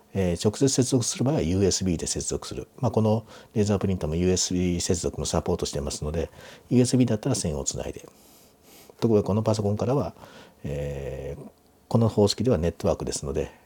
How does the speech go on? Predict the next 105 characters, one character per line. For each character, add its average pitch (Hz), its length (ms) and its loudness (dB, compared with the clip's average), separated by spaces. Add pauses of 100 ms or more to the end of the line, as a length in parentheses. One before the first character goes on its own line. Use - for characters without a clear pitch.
え 71 220 -6
ー、 - 0 -
つ - 160 -10
な 82 100 -2
が 73 80 0
っ - 40 -6
て 82 120 -6
な 95 120 -4
い 78 60 -6
と - 60 -14
い - 40 -20
う - 20 -18
こ - 80 -6
と 65 80 -8
に 67 80 -10
な - 40 -10
り 71 100 -10
ま 73 100 -14
す - 100 -12
ね。 90 160 -10 (560)
と - 80 -4
に 123 80 2
か 92 60 2
く 71 260 -2 (480)
イ 98 80 0
ン 98 60 0
タ 101 100 0
ー 98 40 2
ネ 98 80 2
ッ - 20 0
ト 92 100 -2
接 90 160 -2
続 80 220 -4
が - 60 -4
さ - 140 -6
れ 85 80 -4
て - 120 -2
れ - 100 2
ば、 311 200 -2 (360)
え 135 320 -8 (460)
ー、 - 20 -2
ル 82 100 2
ー - 20 0
タ 80 160 0
ー - 20 0
を - 40 -2
介 - 220 -6
し - 60 -14
て 139 200 -2 (520)
で 78 100 -6
き - 140 -4
る。 - 100 -10 (460)
で、 117 80 2
ネ 113 80 4
ッ - 20 2
ト 135 140 0
ワ 127 60 6
ー 127 40 0
ク - 80 -6
接 127 100 0
続 95 240 -2
の 80 80 -2
場 87 120 -2
合 92 40 0
は、 110 180 -2 (400)
他 - 260 0
の 165 100 4
パ 160 160 2
ソ - 80 -8
コ 156 140 2
ン 151 80 4
か - 100 0
ら 185 100 0
も - 200 -4 (220)
印 82 120 -4
刷 - 220 -6
が 76 80 -4
で 78 120 -6
き 90 120 -6
る。 - 100 -6 (1800)
っ - 40 -20
て 87 80 -2
こ 78 100 0
と 71 100 -10
で - 100 -8
す - 80 -12
ね。 92 180 -6
一 104 180 -4
台 104 180 4
だ 82 100 0
け 92 100 -4
じ 87 60 -2
ゃ 78 40 -2
な 73 80 -6
く - 60 -16
て、 - 80 -14
そ - 160 -6
の 95 60 0
ネ 95 80 2
ッ 95 40 -2
ト 113 200 -2
ワ 113 100 2
ー 110 40 0
ク 120 100 -4
内 80 320 -2